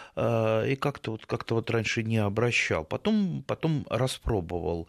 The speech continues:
э, потом посмотрел, э,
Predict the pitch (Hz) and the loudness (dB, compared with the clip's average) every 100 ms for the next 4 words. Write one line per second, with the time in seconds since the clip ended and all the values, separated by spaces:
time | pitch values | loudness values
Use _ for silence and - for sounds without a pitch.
0 | - - - - 98 98 95 95 - 85 | -12 -14 -8 -2 0 2 0 -2 -6 -4
1 | 156 196 196 - 185 - 175 175 131 101 | 0 0 0 0 -2 2 2 4 4 2
2 | 95 85 80 82 - 78 76 - - | -2 -4 -4 -2 -2 -2 -2 -2 -2